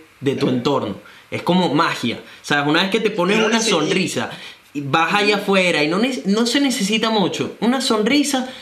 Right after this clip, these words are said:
Speaker 1: pre-, decirle algo bonito a otro ser humano que de verdad sientas, no, no algo que te inven-, que estás diciendo por decir,
Speaker 2: Correcto.
Speaker 1: sino si viste a, a Luis y te gusta cómo le quedan sus lentes, lo que sea,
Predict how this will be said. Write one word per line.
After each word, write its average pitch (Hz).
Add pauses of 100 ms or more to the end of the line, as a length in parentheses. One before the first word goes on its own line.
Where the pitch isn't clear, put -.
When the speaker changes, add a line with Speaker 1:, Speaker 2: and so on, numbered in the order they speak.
(220)
Speaker 1:
pre-, 196
decirle 214
algo 208
bonito 202
a 165
otro 196
ser 196
humano 220
que 170
de 160
verdad 156
sientas, 143
no, 160
no 165
algo 202
que 220
te 180
inven-, 139
que 147
estás -
diciendo 190
por 285
decir, 226
Speaker 2:
Correcto. 156
Speaker 1:
sino -
si 170
viste 196 (260)
a, 156
a 151
Luis 185
y 160
te 165
gusta 165
cómo 185
le 143
quedan 180
sus 190
lentes, 196
lo 160
que 165
sea, 214